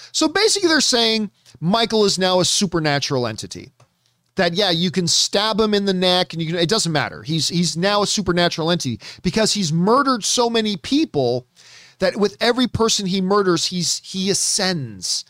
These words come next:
He ascends to becoming this immortal thing. It's really, really weird. I,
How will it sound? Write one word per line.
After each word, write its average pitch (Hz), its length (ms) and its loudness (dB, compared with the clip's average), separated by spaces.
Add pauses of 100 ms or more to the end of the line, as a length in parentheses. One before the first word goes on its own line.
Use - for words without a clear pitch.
(240)
He 180 140 -4
ascends 226 420 0
to 208 80 0
becoming 190 440 0
this 170 200 0
immortal 175 840 2 (400)
thing. 151 300 0
It's 135 160 -4
really, 359 480 2
really 170 400 0
weird. 113 680 -6
I, 123 400 -8